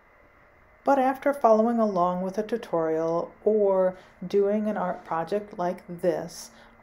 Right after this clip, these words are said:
I would feel much more confident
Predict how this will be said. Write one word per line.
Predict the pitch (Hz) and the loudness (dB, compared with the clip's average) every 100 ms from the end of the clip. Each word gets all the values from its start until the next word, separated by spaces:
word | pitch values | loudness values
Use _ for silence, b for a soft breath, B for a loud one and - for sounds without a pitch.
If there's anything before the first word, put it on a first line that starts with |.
| - | -4
I | 196 208 | 0 2
would | 208 185 - - | 2 0 -6 -6
feel | 196 190 185 | 0 2 0
much | 185 180 180 - 196 | -4 -4 -4 -6 -4
more | 190 | -2
confident | 170 - 202 208 208 165 165 | -4 -4 -2 -2 -2 -4 -6